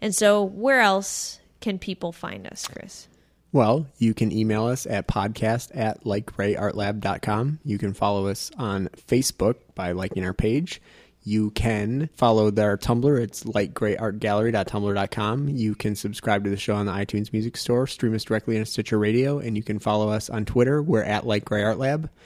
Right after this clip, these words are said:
Speaker 2: And maybe they're wondering what Lindsay Knoll is up to. Not Light Gray Art Lab, but Lindsay Knoll. Where can they find you on Twitter, Lindsay?
Speaker 1: Oh, me?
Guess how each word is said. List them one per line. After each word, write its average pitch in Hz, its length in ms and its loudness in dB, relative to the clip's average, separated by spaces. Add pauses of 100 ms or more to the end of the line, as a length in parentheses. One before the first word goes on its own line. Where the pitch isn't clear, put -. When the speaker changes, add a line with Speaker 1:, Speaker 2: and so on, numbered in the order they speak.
(340)
Speaker 2:
And 127 320 2
maybe 127 580 2 (200)
they're 135 100 6
wondering 135 340 6
what 131 160 4
Lindsay 143 360 6
Knoll 131 420 6
is 107 160 -2
up - 160 -8
to. - 320 -8 (480)
Not 139 180 0
Light 110 140 0
Gray 95 160 0
Art 78 80 -2
Lab, 110 160 -2
but - 100 -6
Lindsay 120 220 -2
Knoll. 110 280 0
Where 113 160 2
can 139 140 0
they 123 100 2
find 110 300 -2
you 139 300 6
on 92 160 -6
Twitter, - 280 -4
Lindsay? 95 460 -8 (140)
Speaker 1:
Oh, 262 180 2
me? 285 320 0